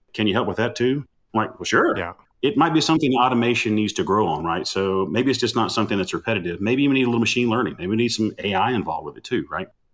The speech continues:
Speaker 1: You, you need that decision-making power behind it, right? So you gotta, you gotta take it up a notch. Can't just automate this repetitive process. Now we need some decision-making. We need to really get down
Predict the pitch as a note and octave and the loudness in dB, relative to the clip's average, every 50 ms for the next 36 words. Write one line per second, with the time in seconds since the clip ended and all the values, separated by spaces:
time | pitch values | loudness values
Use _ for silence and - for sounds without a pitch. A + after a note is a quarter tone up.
0 | _ _ _ B2 C#3 - C3 C3+ D3 E3+ E3+ D#3 A2+ A#2 G#2+ - D3+ C3+ B2+ A#2+ | _ _ _ -2 0 2 4 4 6 6 6 4 2 2 2 2 2 4 4 4
1 | A2 G#2 G2 G#2 G2 F2+ G#2+ G2 F#2 F2+ E2 D#2 E2+ G2+ F2+ E2 E2+ D#2 F2 F#2+ | 2 2 2 2 0 2 2 2 2 2 2 0 0 0 0 0 0 0 0 0
2 | F2+ - - A2+ B2+ A#2 A2 G#2+ A2 C3 B2 A2+ - C3 A#2 A#2+ A2+ A2+ G2+ F2+ | 0 0 0 0 2 2 2 2 2 2 2 2 2 2 2 2 2 2 0 0
3 | D#2+ C#2 - - - - _ - - C#3 C#3+ D3 C#3 D3 D3 C#3 B2+ A#2 G#2+ G2+ | 0 -2 -4 -6 -8 -10 _ -2 0 2 2 2 2 4 4 4 4 4 2 0
4 | F#2+ - G2 - - E2 A2 A#2+ G#2+ G#2 G2 - F#2+ F2+ F2+ - F2+ - - B2+ | 0 0 -2 -4 -2 -2 0 0 2 0 0 2 0 0 0 -2 -4 -2 0 0
5 | D#3 D#3 C#3 A2 A2+ G#2 G2 F#2+ - G2+ F#2+ D#2+ D#2+ C#2+ C2+ C2 - - C#2+ D#2 | 2 2 2 2 0 0 0 0 0 0 0 0 -2 -6 -8 -10 -12 -12 -12 -6
6 | E2+ F#2+ A2+ A#2+ G#2+ G#2 A2 A2+ A2+ A2 G#2+ F#2+ F2+ G2 G2+ G2 F#2 F3+ F3+ | -2 0 0 2 2 4 4 4 4 2 2 0 0 0 0 0 0 -2 -4